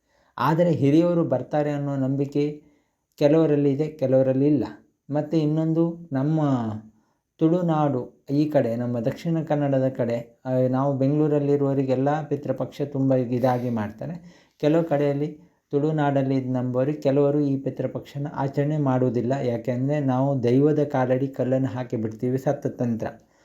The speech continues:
ಅದು ಒಂದು ನಂಬಿಕೆ, ಅವ್ರ ಕಾಲಡಿ ಇರುತ್ತೆ. ಅದು ಹೇಗೆ ಬರುತ್ತೆ ಪಿತೃಪಕ್ಷದ ದಿನ ಅಂತ? ಆದರೆ ಇದಕ್ಕೆ ಒಂದು ಆಚರಣೆಗೆ ಒಂದು ಉದ್ದೇಶ ಇದೆ. ಪಿತೃಪಕ್ಷದ ಅಮಾವಾಸ್ಯೆ ಬರುವುದರಿಂದ ಹಿರಿಯವರು ನಮ್ಮ ಪೂರ್ವಜರಂತೂ ಇದ್ದೇ ಇರ್ತಾರೆ.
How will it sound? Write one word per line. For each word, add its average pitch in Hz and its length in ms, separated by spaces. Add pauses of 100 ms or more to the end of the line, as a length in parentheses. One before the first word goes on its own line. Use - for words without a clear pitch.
(540)
ಅದು 165 200
ಒಂದು 151 240
ನಂಬಿಕೆ, 135 420
ಅವ್ರ 147 240
ಕಾಲಡಿ 127 420
ಇರುತ್ತೆ. 113 500
ಅದು 143 140
ಹೇಗೆ 143 280
ಬರುತ್ತೆ 117 440 (800)
ಪಿತೃಪಕ್ಷದ 131 600
ದಿನ 110 180
ಅಂತ? 95 280 (420)
ಆದರೆ 185 680
ಇದಕ್ಕೆ 151 500
ಒಂದು 147 300 (520)
ಆಚರಣೆಗೆ 165 580
ಒಂದು 131 280
ಉದ್ದೇಶ 151 380
ಇದೆ. 127 280
ಪಿತೃಪಕ್ಷದ 147 800 (120)
ಅಮಾವಾಸ್ಯೆ 143 460
ಬರುವುದರಿಂದ 113 600 (500)
ಹಿರಿಯವರು 165 800
ನಮ್ಮ 139 260
ಪೂರ್ವಜರಂತೂ 139 840
ಇದ್ದೇ 131 340
ಇರ್ತಾರೆ. 104 540